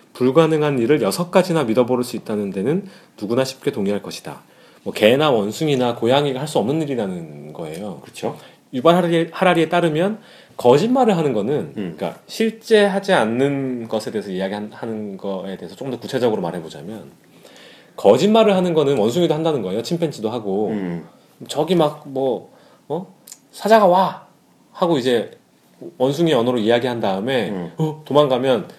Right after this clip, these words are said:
Speaker 1: 원숭이 그 바나나 뺏어먹고 뭐 이런 거 한대요.
Speaker 2: 음, 음.
Speaker 1: 근데 여기서 이야기하는 거는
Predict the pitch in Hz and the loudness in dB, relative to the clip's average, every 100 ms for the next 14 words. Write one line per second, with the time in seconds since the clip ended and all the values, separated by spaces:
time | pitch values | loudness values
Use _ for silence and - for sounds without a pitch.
0 | - 101 113 131 113 - 110 92 - 139 | -12 -6 -4 -4 -8 -6 -6 -6 -6 -4
1 | 143 139 151 139 113 92 113 127 180 175 | -2 -2 -4 -8 -8 -4 -4 -2 0 2
2 | 98 90 101 110 104 90 90 80 - 113 | 2 0 -4 -4 -4 -6 -8 -10 -2 6
3 | 127 175 208 185 180 165 165 151 147 143 | 8 8 4 4 4 4 0 0 0 2
4 | 151 120 | 2 0